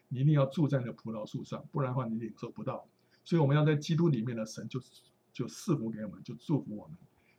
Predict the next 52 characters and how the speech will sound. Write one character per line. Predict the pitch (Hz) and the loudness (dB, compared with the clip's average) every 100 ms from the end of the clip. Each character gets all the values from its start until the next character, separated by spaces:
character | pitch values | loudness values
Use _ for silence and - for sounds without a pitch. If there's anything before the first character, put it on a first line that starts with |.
| _ | _
圣 | - | 4
经 | 165 | 6
里 | 143 | 8
面 | 135 | 6
讲 | - 98 | 0 -4
到 | 123 | -6
许 | - 95 98 | -6 -10 -10
许 | - | -12
多 | 101 107 | -12 -8
多 | 107 120 - _ _ | -10 -10 -16 _ _
的 | 107 - | -8 -4
这 | 120 | -4
些 | 123 | -4
祝 | - 120 | -4 -6
福。 | - 104 | -6 -8
第 | - 143 | 4 6
一 | |
个， | 131 107 - | 6 0 -6
蒙 | 113 135 | 0 0
拣 | 139 113 135 | 0 -2 -2
选， | - - - _ _ _ _ _ _ | -4 -8 -14 _ _ _ _ _ _
神 | - 151 | 2 4
从 | 151 147 | 6 4
创 | 175 156 | 4 8
立 | 143 | 6
世 | - 143 | 6 0
界 | 151 117 | 2 -2
以 | 104 - | -4 -12
前， | - - | -10 -4
在 | 120 | -4
基 | 117 - 156 | -6 -2 2
督 | 160 | 4
里 | 143 107 - | 4 2 -4
拣 | 127 113 | -4 0
选 | 143 104 | -2 -4
了 | 104 | -10
我 | 101 90 | -14 -14
们， | 107 113 - _ _ | -10 -10 -10 _ _
使 | - - | -12 2
我 | 151 123 | 4 4
们 | 135 | 0
在 | 131 | -2
他 | 120 117 | -4 0
面 | 131 143 120 | 4 6 4
前 | 110 107 | -2 -8
成 | 110 107 | -6 -4
为 | 113 | -6
圣 | - 190 143 107 | -6 -2 -2 -2
洁、 | 101 98 107 | -8 -6 -6
无 | 113 123 | -4 -4
有 | 101 | -4
瑕 | - - | -10 -18